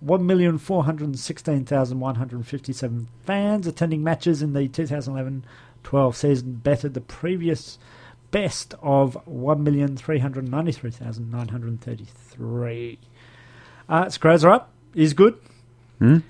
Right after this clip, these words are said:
Speaker 1: That total was achieved despite the demise of North Queensland Fury, uh, with thirty less matches played. Uh, the season average regular, the, the season average,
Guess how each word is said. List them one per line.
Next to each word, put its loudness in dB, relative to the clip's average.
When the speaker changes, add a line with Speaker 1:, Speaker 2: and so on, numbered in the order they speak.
Speaker 1:
That 2
total 8
was 4
achieved 0
despite -2
the 2
demise 4
of -8
North 0
Queensland 2
Fury, 2
uh, -2
with 4
thirty 6
less 0
matches -6
played. -2
Uh, 0
the 0
season 0
average 0
regular, 4
the, 4
the -6
season 4
average, 4